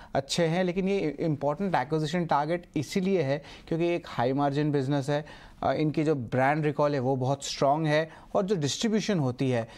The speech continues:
जिस तरह मान्यवर की डिस्ट्रीब्यूशन देखी है, वैसे इनकी भी मान्य-, अ, जो है डिस्ट्रीब्यूशन देखने मिली, तो इसके कारण एक अच्छा एक्विजिशन टारगेट हो जाता है। और भारत के अगर एथनिक वेयर मार्केट के बारे में बात करें तो मार्केट साइज बीस बिलियन डॉलर का है,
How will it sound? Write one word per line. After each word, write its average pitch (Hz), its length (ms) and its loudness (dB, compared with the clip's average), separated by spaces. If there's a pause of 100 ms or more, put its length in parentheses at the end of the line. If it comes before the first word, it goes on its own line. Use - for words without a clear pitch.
(120)
जिस 139 140 -4
तरह 156 200 4
मान्यवर 143 460 2
की 147 260 0
डिस्ट्रीब्यूशन 139 560 -2
देखी 143 180 -2
है, 156 60 2
वैसे 156 260 0
इनकी 175 220 -2
भी 180 120 2
मान्य-, 139 300 2
अ, 139 180 2
जो 139 180 0
है 160 160 0 (260)
डिस्ट्रीब्यूशन 139 500 0
देखने 135 280 0
मिली, 139 180 0
तो 156 80 -4
इसके 156 180 -2
कारण 190 320 0
एक 190 140 -2
अच्छा 165 300 0
एक्विजिशन 143 440 0
टारगेट 135 340 0
हो 156 100 2
जाता 147 260 0
है। 185 120 0 (260)
और 151 80 2
भारत 139 360 0
के 196 60 2
अगर 185 140 2
एथनिक 156 300 0
वेयर 156 160 2
मार्केट 143 320 0
के 151 80 0
बारे 139 180 2
में 131 100 0
बात 131 220 0
करें 139 200 0
तो 135 80 -2
मार्केट 123 380 -2
साइज 143 260 -2
बीस 143 420 -2
बिलियन 127 380 0
डॉलर 123 280 0
का 131 120 -2
है, 135 180 0